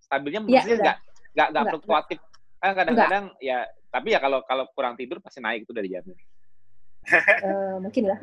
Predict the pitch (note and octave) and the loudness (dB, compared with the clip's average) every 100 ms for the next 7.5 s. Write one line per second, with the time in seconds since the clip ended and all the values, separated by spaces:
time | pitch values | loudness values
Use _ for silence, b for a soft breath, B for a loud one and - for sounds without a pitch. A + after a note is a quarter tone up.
0 | - - - - - C5 C#5 - - - | 0 0 6 8 10 8 6 6 6 6
1 | F4 E4+ F4+ F4+ - - A3+ A3+ E4+ D#4+ | 4 4 2 2 -2 -2 -4 -2 -2 -4
2 | - C5 D5+ D#5+ B B - - A3 G#3 | 0 4 4 2 B B -12 -4 -2 0
3 | B3 A#3+ A3+ A3+ A3+ A#3 - - B3+ D#4 | -2 -2 -4 -2 -4 -4 -10 -6 -4 -2
4 | F4 D4+ D#4+ B3 A3 G#3+ G#3 G#3+ G#3 G3+ | -2 0 0 -2 -2 -4 -4 -4 -4 -4
5 | F3+ G3 G3 F#3+ G3+ G3 G3 F#3+ G3 F#3+ | -4 -8 -6 -2 0 0 0 0 0 0
6 | F#3+ - A#3 A3 G#3 A3 A3 F#3 F#3+ F3 | -2 -2 0 0 2 2 2 2 0 0
7 | F3 E3+ - F#3 F3 | -2 -8 -4 -2 -2